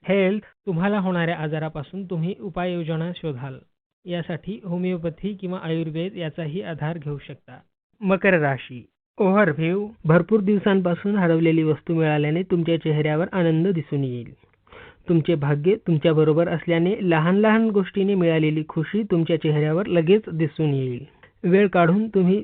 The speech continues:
तुमच्या दुसऱ्या हरवलेल्या गोष्टीसुद्धा हुडकण्याचा प्रयत्न करा. काय माहीत कुठे काय दडले आहे. आज तुम्ही स्वतःला भाग्यवान समजाल. मकर राशी, रोमान्स. आज तुमच्या प्रेमाचे आयुष्य सुरू होईल.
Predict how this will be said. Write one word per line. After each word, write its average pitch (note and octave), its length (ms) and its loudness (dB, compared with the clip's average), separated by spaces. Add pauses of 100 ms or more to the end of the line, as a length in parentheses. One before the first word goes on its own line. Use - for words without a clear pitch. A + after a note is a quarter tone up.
तुमच्या F#3 340 0
दुसऱ्या E3+ 460 0
हरवलेल्या F#3+ 500 2
गोष्टीसुद्धा F3 680 -2
हुडकण्याचा E3 560 2
प्रयत्न D3+ 320 0
करा. C#3+ 300 -4 (600)
काय F#3+ 220 2 (200)
माहीत F3 340 0 (320)
कुठे F#3 260 0
काय D#3+ 240 -2
दडले D3+ 300 -2
आहे. C#3 300 -6 (560)
आज F#3 140 2 (100)
तुम्ही F#3 220 2
स्वतःला E3 640 0
भाग्यवान C#3+ 560 0
समजाल. B2 400 -6 (360)
मकर F#3+ 400 2
राशी, B2+ 460 -4 (440)
रोमान्स. F#3 520 4 (560)
आज G3+ 140 4 (100)
तुमच्या G3 280 6
प्रेमाचे F3 500 2
आयुष्य F3+ 420 0
सुरू D3+ 260 -2
होईल. C3+ 320 -8